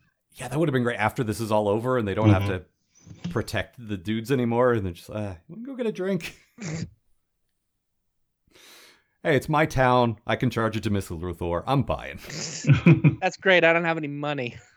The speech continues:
Speaker 1: <laughs> That's kinda what this whole, uh, this whole plan was about in the first place.
Speaker 3: I mean, let's be honest. If Joker did get the billion dollars, it's not like I'd see any of it.
Speaker 1: <laughs>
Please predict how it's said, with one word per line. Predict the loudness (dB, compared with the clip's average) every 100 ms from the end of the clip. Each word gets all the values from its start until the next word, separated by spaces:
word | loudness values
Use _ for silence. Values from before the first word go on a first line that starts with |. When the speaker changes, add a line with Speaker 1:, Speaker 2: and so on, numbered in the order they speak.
| _ _
Speaker 1:
<laughs> | -12 -8 -8 0 0 0 -6 -8 -14 -20 _ _ -14
That's | -4
kinda | 2 4
what | 4 4
this | 0
whole, | 0 0 0 2
uh, | 2 2 -2 -14 _ _ _ -20 -20 -20 -10
this | -8
whole | -2 -4
plan | -2 -2 0
was | 0 -2
about | -2 -2
in | -2
the |
first | -6 -8 -6
place. | -4 -2 -4 -6
Speaker 3:
I | -2
mean, | 0 2
let's | 0 2
be | 6 6
honest. | 6 2 -2 -6
If | -8 0
Joker | 4 4 2
did | 0 0
get | 2 -2
the | -2
billion | 0 2 2 2
dollars, | 2 2 2 0
it's | 0
not | 4 4
like | 4
I'd | 4 2 0
see | -4 -2
any | -2 -6
of | -6 -8
it. |
Speaker 1:
<laughs> | -10